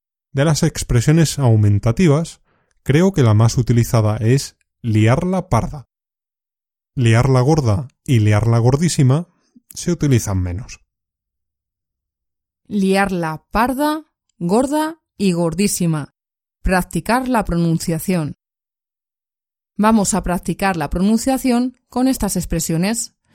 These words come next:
Speaker 2: Vamos a practicar con dos tiempos verbales y la expresión liar la parda.
Speaker 1: En primer lugar,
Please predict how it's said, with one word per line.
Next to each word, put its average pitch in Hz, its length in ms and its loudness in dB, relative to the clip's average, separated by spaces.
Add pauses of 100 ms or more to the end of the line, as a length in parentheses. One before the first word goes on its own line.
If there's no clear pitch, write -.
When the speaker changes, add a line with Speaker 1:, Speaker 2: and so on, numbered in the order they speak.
(360)
Speaker 2:
Vamos 226 380 2
a 240 80 -2
practicar 220 680 -4
con 185 240 -2
dos 180 180 -4
tiempos 170 360 -2
verbales 233 680 -2 (200)
y 247 120 -2
la 247 100 2
expresión 254 760 0 (140)
liar 190 460 0
la 190 180 -2
parda. 151 420 -4 (1800)
Speaker 1:
En 156 180 4
primer 131 300 4
lugar, 131 440 2